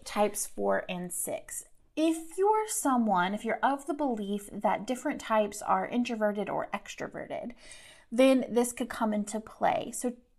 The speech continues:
in general, type fours are some, a type that we consider to be introverted, deeply introverted. Type sixes are considered to be a true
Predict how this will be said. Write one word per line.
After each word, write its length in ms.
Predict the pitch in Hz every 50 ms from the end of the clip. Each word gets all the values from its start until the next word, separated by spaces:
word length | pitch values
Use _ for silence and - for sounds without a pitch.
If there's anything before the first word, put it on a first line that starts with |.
| _ - -
in 240 | 269 254 254 240
general, 840 | 233 254 262 269 294 330 370 403 392 359 320 262 233 214 208 214 240
type 420 | 214 - - - 262 285 285 -
fours 480 | - - 254 247 233 226 226 220 220 -
are 220 | - 190 196 202
some, 340 | 202 - - 208 196 202 202 - - - - - -
a 120 | 214 202
type 380 | 202 - - - 196 190 190 -
that 140 | 208 - -
we 120 | 208 202
consider 500 | 202 - - 220 220 220 202 196 202 196
to 160 | 202 - -
be 320 | 180 180 185 185 175 - - -
introverted, 720 | 302 320 302 - 226 202 - 143 185 - - - 214 - - - -
deeply 340 | 277 294 320 311 269 277 233
introverted. 580 | 190 202 - 202 208 - - - - - 240 - - - - - - - - - - - - - -
Type 280 | - 294 262 - -
sixes 840 | - - - - - 403 403 - - - 247 226 220 220 220 220 - -
are 240 | 208 208 214 214
considered 460 | 214 - 233 226 220 220 202 208 202 202
to 60 | 190
be 220 | 190 190 185 180
a 100 | - 196
true 580 | - - - - - 254 254 254 254 247 247